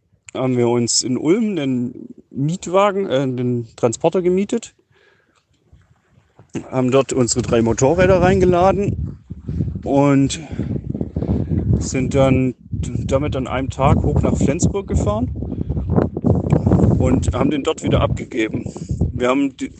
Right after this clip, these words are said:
die Nacht dann noch, äh, im Transporter übernachtet, direkt auf dem Parkplatz von der Vermietstation, haben dann am nächsten Morgen das Auto abgegeben, konnten dort auch unsere Spanngurte, äh, deponieren und sind dann über Land, äh,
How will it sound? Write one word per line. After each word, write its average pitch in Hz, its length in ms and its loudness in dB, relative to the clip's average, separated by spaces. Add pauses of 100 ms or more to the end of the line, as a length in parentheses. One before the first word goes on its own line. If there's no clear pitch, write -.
(140)
die 135 100 -4
Nacht 156 280 2
dann 185 100 0
noch, 165 200 0
äh, 135 280 0
im - 140 0
Transporter 180 640 2 (920)
übernachtet, 147 680 0
direkt 135 260 0
auf 139 100 -2
dem - 100 -8
Parkplatz 160 400 -2
von - 100 -2
der 120 80 0
Vermietstation, 165 720 0
haben 131 120 -2
dann 120 160 0
am 117 320 0 (480)
nächsten 127 420 -4
Morgen 123 380 2
das - 200 -2
Auto 165 240 0
abgegeben, 165 560 -4
konnten 123 280 0
dort 139 180 0
auch - 280 -2 (520)
unsere 123 320 -2
Spanngurte, 165 1200 -2
äh, 147 40 -6
deponieren 165 600 -4 (1700)
und 120 300 0
sind 120 300 0
dann 123 200 4
über 120 220 -2
Land, 120 440 -2
äh, 113 440 -2